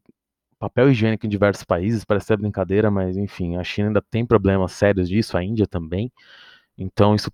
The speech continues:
pode aumentar as exportações da Suzano. Ãh, o dólar, a-, apesar de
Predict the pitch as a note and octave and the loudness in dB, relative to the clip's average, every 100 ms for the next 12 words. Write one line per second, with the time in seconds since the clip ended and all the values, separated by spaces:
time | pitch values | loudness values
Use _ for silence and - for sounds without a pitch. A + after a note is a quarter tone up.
0 | - G2+ B2+ A2 G#2 G2 G2 F#2+ - F#2+ | 4 6 8 6 4 4 2 2 -2 0
1 | F#2+ - G2+ F#2+ F2 E2+ - E2 E2+ E2 | 0 -2 -4 -2 -4 -6 -6 -6 -4 -2
2 | F2+ B2 _ _ _ _ _ _ - F#2+ | -2 -4 _ _ _ _ _ _ -2 2
3 | F#2+ F#2+ F#2 F2+ F2 - _ _ _ _ | 4 6 4 4 2 -2 _ _ _ _
4 | _ - C3 A2+ G#2+ G#2 G2 - - A2 | _ -2 0 2 2 4 2 0 -4 0
5 | G#2+ G2 G#2 A2 G#2+ G#2 | 0 2 4 4 0 -4